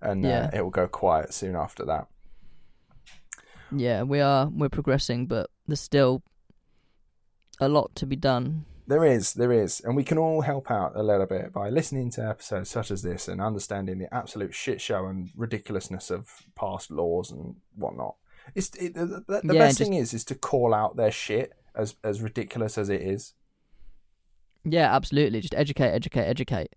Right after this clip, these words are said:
Speaker 1: Constantly.
Speaker 2: If you have kids, then make sure they're the best human beings they can possibly be.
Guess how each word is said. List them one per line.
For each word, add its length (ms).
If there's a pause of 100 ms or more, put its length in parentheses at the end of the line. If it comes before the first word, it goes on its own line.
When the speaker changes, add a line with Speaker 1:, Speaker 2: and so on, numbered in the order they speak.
(100)
Speaker 1:
Constantly. 320
Speaker 2:
If 20
you 80
have 180
kids, 420
then 180
make 200
sure 240
they're 160
the 80
best 380 (200)
human 320
beings 320
they 140
can 140
possibly 520
be. 220